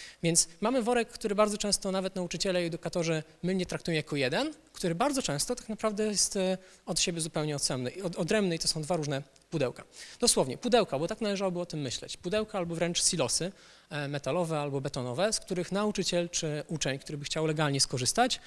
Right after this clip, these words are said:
musi być świadomy tego, że one się ze sobą bardzo często wykluczają. Że na przykład tworzenie materiału, który ma być na wolnej licencji, będzie się wykluczało z wykorzystaniem takiego, który na takiej licencji nie jest opublikowany,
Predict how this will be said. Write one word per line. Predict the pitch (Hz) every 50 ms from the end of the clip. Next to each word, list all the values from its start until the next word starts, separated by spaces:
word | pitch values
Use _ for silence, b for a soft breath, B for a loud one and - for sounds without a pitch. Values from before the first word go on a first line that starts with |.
| B B B B B B
musi | 214 - -
być | 214 202 - -
świadomy | - - 185 196 226 220 214 196
tego, | 196 196 190 190
że | 180 170 190 185 185 190 190 -
one | 220 202 190 170
się | - 180
ze | 170
sobą | - - 170 170 156
bardzo | 165 151 156
często | - - 147 - - 147
wykluczają. | 143 - 156 139 - 147 123 - 151
Że | - -
na | 151
przykład | - - 165 -
tworzenie | - - 175 175 220 269 277 240
materiału, | 202 175 - 180 175 175 156 147 143 139 135
który | - - 160 147
ma | 143 139
być | 135 135 - -
na | 135 127 127 131 B B B B B B _ _
wolnej | - 160 180 170 160 139 131
licencji, | 131 123 - 151 143 160 - - 180 175 B B B B -
będzie | 165 170 175
się | - 185
wykluczało | 170 185 - 175 - 196 175 170 160
z | 147
wykorzystaniem | 147 147 - 156 147 - - 160 151 147 143
takiego, | 147 - - 143 143 139
który | - - 147 143
na | 143
takiej | - - - 160 139
licencji | 135 143 - - 127 127 - 196
nie | 220 208
jest | - -
opublikowany, | 147 135 135 123 127 - - 120 123 120 120 170 214